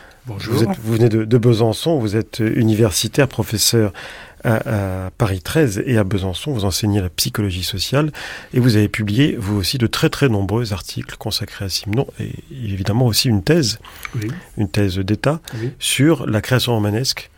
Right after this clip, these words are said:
Speaker 2: chez Georges Simenon. Donc on parle entre, entre connaisseurs. La France de Simenon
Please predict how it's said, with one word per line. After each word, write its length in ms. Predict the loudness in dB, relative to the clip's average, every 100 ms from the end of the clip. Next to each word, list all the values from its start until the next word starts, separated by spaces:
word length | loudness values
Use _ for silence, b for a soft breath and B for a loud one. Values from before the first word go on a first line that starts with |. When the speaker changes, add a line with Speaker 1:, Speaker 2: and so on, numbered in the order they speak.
| b b b
Speaker 2:
chez 180 | -2 0
Georges 240 | 0 -2
Simenon. 360 | -4 -4 -6 -8 -14 B B B B B B B B
Donc 240 | -2 -2 0
on 40 |
parle 200 | 2 2
entre, 420 | 2 0 0 0
entre 200 | -2 -4
connaisseurs. 680 | -2 -2 0 -2 -4 -10 -6
La 140 | 0 0
France 320 | 2 -2 0
de 120 | -2
Simenon 540 | -2 -2 0 2 0